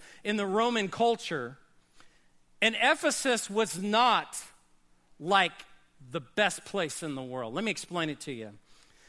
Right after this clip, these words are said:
They had a temple to one of the greatest pagan gods, Artemis.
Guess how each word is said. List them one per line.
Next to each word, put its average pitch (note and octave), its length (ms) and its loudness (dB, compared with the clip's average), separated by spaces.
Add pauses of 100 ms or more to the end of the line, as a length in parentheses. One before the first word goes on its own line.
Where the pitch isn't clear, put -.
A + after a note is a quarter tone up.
(160)
They A#3 320 4
had C4 400 6
a G3 200 4
temple F3 720 0
to G#3 120 -4
one G3 180 2
of G3 80 0
the D#3 100 0
greatest G#3 680 0
pagan G#3 420 -2
gods, F3 400 2
Artemis. E3+ 720 -2